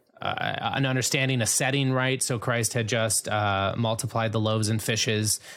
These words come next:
and, uh, they had, what, twelve wicker baskets that were, were filled up afterwards. And, and so then Christ is talking to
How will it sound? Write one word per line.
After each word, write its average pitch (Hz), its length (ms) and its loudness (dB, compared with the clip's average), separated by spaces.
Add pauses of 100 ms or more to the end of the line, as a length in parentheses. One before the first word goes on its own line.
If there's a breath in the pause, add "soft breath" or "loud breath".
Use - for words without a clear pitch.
(120 loud breath)
and, 101 720 0
uh, 101 360 -2
they 101 160 2
had, 98 260 0
what, 95 180 -2
twelve 113 300 -2
wicker 107 240 -2
baskets 101 720 0
that 110 200 -2
were, 104 400 0
were 107 420 -2
filled 110 340 -2
up 104 180 0
afterwards. 98 840 0
And, 117 320 0 (400 loud breath)
and 143 120 0
so 170 140 0
then 147 220 2
Christ 160 380 0
is 139 100 0
talking 139 460 0
to 117 380 2